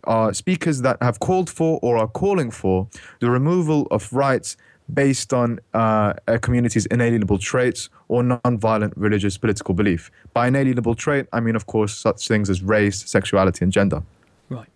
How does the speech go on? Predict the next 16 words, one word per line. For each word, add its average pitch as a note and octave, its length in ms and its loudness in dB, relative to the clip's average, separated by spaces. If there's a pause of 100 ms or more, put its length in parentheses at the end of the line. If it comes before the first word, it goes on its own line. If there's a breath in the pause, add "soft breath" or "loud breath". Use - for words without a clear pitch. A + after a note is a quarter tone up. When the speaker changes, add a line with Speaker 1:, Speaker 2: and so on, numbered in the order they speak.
(640 loud breath)
Speaker 1:
So C3+ 140 0
calling, D3 320 0
so - 180 -4
for D3 160 0
example, B2 640 0 (180 soft breath)
if A2+ 160 0
a A#2+ 80 0
speaker C#3+ 380 -2
is A#2+ 100 0
saying A#2+ 360 2
that, A2 280 0 (500 soft breath)
um, G#2+ 360 2
in B2 120 2
the A#2+ 80 2
ideal A#2 340 2
state, A2+ 280 0